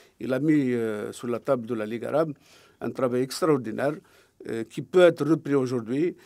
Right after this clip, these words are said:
Et d'ailleurs, même la question de la société civile a été évoquée par, euh, Seyed Lakhdar Librahimi en son temps, euh, déjà il y a une quinzaine d'années. Donc, euh, en, en termes d'idées, nous ne manquons pas d'idées parce que nous sommes en évolution permanente. Et,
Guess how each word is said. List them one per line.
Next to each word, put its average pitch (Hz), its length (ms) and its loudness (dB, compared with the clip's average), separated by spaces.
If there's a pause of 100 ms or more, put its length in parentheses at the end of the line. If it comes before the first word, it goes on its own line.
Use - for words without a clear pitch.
(160)
Et - 60 -14
d'ailleurs, 139 320 4
même 165 240 2
la 139 80 2
question 143 520 -2
de 120 160 -2
la 110 120 -4
société 123 420 -12
civile 127 440 -4
a 127 60 0
été 123 440 -2
évoquée 135 380 -4
par, 117 240 -6
euh, 110 360 -8
Seyed 120 180 -10
Lakhdar 117 220 -10
Librahimi 113 640 -4 (240)
en - 80 -6
son 120 220 -6
temps, 170 340 -2 (540)
euh, 117 160 -2
déjà 156 400 6
il 135 60 2
y 131 40 4
a 120 80 2
une 127 120 0
quinzaine 143 340 2
d'années. 98 260 -8 (400)
Donc, 165 380 4
euh, 156 300 6
en, 147 280 2
en 143 60 2
termes 175 300 4
d'idées, 160 500 6
nous 143 160 2
ne 160 120 4
manquons 147 340 0
pas 165 160 4
d'idées 135 360 -2
parce 143 220 -10
que 123 240 -2 (400)
nous 117 100 -4
sommes 139 220 -2
en 131 100 2
évolution 117 720 -4
permanente. 151 640 0
Et, 139 420 -2